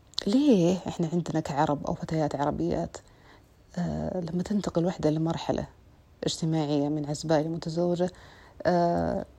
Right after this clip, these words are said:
تسوي مسح لما سبق؟ <laughs> والله مسح لما سبق، إلا ما ندر،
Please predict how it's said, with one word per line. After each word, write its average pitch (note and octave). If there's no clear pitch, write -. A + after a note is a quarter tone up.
تسوي E3+
مسح F3
لما D#3
سبق؟ -
<laughs> -
والله G3+
مسح F#3
لما E3+
سبق، -
إلا E4
ما D#3+
ندر، -